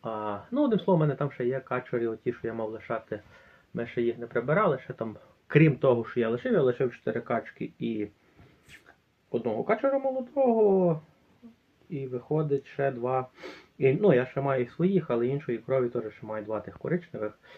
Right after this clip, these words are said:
То треба подивитись, напевно. Ну, я не знаю, я зараз ще візьму, почитаю, або подивлюся там тогорічне відео. Я краще там тогорічне, бо в мене там того року був хороший опліт. Я не пам'ятаю, як я лишав, але мені здається, що я лишав один на вісім.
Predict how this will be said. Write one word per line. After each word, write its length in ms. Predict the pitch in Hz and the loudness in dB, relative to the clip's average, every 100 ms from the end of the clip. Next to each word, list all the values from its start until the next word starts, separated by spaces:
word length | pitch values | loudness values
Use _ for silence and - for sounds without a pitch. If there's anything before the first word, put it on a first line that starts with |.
| - - _ _ _ | -20 -20 _ _ _
То 120 | - 123 | -6 -6
треба 300 | 127 127 123 | -2 -4 -4
подивитись, 600 | - 110 110 156 156 - | -6 -4 -2 -4 -6 -16
напевно. 520 | 104 127 139 147 127 - _ _ _ _ _ _ - | -12 -6 -4 -4 -6 -10 _ _ _ _ _ _ -2
Ну, 60 | 339 | 4
я 80 | |
не 80 | 277 | 4
знаю, 260 | 160 123 120 | 4 2 0
я 80 | 151 | 0
зараз 280 | 143 127 | -2 -4
ще 120 | - 131 | -4 -4
візьму, 240 | 120 135 | -4 -6
почитаю, 480 | - - - 160 127 | -10 -16 -6 -2 -2
або 120 | 113 | -4
подивлюся 380 | - 120 120 - | -6 -4 -4 -6
там 120 | - | -12
тогорічне 480 | 113 113 123 - 113 | -8 -6 -6 -8 -8
відео. 400 | 120 151 120 104 - _ _ _ _ _ - | -6 -2 0 -2 -6 _ _ _ _ _ -12
Я 340 | 117 120 120 | -4 -2 -2
краще 380 | - 123 120 - | -2 -4 -4 -6
там 120 | 120 | -10
тогорічне, 480 | 120 113 147 151 110 | -6 -2 -2 -2 -6
бо 100 | 107 | -6
в 20 | |
мене 140 | 110 | -8
там 120 | 104 110 | -10 -8
того 160 | 107 | -6
року 140 | 110 - | -6 -8
був 180 | 107 101 | -10 -10
хороший 420 | - 117 104 101 | -8 -8 -8 -14
опліт. 320 | 92 107 104 _ _ _ _ _ _ - | -14 -12 -12 _ _ _ _ _ _ -6
Я 100 | 139 | -4
не 100 | 156 | -4
пам'ятаю, 420 | 131 131 131 127 | -4 -6 -4 -4
як 220 | 123 120 | -6 -8
я 60 | 113 | -12
лишав, 360 | 107 - 104 | -10 -6 -6
але 120 | 101 | -6
мені 140 | 101 143 | -6 -6
здається, 300 | 156 175 156 | -4 -4 -6
що 160 | - | -8
я 60 | 143 | -8
лишав 360 | 135 - 135 139 | -8 -6 -6 -6
один 340 | 120 117 135 | -6 -4 -4
на 120 | 123 120 | -4 -6
вісім. 420 | 107 101 - | -8 -10 -12